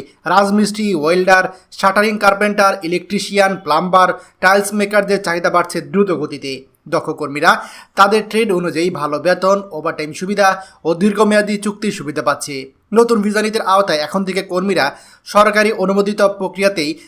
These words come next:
মালয়েশিয়াতে যেতে পারবে, যা কর্মীদের জন্য একটি নিরাপদ ও স্বচ্ছ অভিবাসনের পরিবেশ তৈরি করেছে। বর্তমানে মালয়েশিয়ায় কর্মী নিয়োগ প্রক্রিয়া সম্পূর্ণভাবে জনশক্তি কর্মসংস্থান ও প্রশিক্ষণ ব্যুরো বিএমএটির তত্ত্বাবধানে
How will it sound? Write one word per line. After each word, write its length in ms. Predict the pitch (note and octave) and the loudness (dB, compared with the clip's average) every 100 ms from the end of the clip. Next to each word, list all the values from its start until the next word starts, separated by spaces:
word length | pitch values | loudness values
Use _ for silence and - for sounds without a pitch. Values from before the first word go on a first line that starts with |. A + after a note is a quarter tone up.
| _ | _
মালয়েশিয়াতে 540 | F3 F#3+ G3+ G3+ G3 D#3 | 2 4 4 2 0 -2
যেতে 220 | D3+ D3+ | -4 -4
পারবে, 340 | D3 C#3 C3+ C3 - | -2 -4 -6 -12 -8
যা 120 | D#3+ | -8
কর্মীদের 460 | D3+ E3+ E3+ E3 D3+ | -6 -6 -4 -4 -4
জন্য 120 | C#3+ C#3+ | -6 -10
একটি 160 | C3+ | -10
নিরাপদ 420 | C#3+ F3 F#3 G3+ G3+ D3+ | -4 -2 2 0 0 -2
ও 80 | F3+ G3 - _ | -6 -6 -14 _
স্বচ্ছ 340 | - A3 A3 F#3 D3+ F3 | -4 -4 -2 0 0 0
অভিবাসনের 540 | F3 F3 F3 F3 E3+ | 0 0 0 -4 -2
পরিবেশ 260 | G3+ G3 E3 | -2 0 -2
তৈরি 160 | D#3+ D3 | -4 -6
করেছে। 340 | D3+ C#3 D3 C3+ C3 _ _ _ | -8 -10 -10 -12 -14 _ _ _
বর্তমানে 440 | F#3+ G#3+ A#3+ G#3+ F3 F3+ - _ | 0 2 2 2 -2 -4 -14 _
মালয়েশিয়ায় 480 | F3+ G#3 G#3+ A3 G#3 | 0 0 0 -2 -2
কর্মী 240 | F3+ F#3 F#3 | -2 -4 -2
নিয়োগ 160 | F#3 F3+ | -4 -4
প্রক্রিয়া 340 | F#3+ F3 C#3 C3 | -6 -4 -4 -4
সম্পূর্ণভাবে 640 | D#3+ D#3+ F3+ F#3+ F3+ F#3 F#3 - - _ | -6 -6 -2 0 0 0 -4 -8 -20 _
জনশক্তি 460 | G3 G#3+ G#3 G#3 G#3+ | 0 2 0 -2 -2
কর্মসংস্থান 560 | E3+ F3+ F3 F3 F#3 F#3 | 0 0 -2 -4 -4 -4
ও 60 | E3 | -4
প্রশিক্ষণ 420 | F3+ G3 G3+ G3+ | -4 -6 -4 -4
ব্যুরো 180 | G3 F3 C#3 C#3 | 0 0 -2 -4
বিএমএটির 520 | F#3+ F#3 F#3 F#3 D#3 | -2 0 -2 -4 -4
তত্ত্বাবধানে 520 | D3 D3+ C#3+ C#3 E3 | -4 -2 -4 -2 -2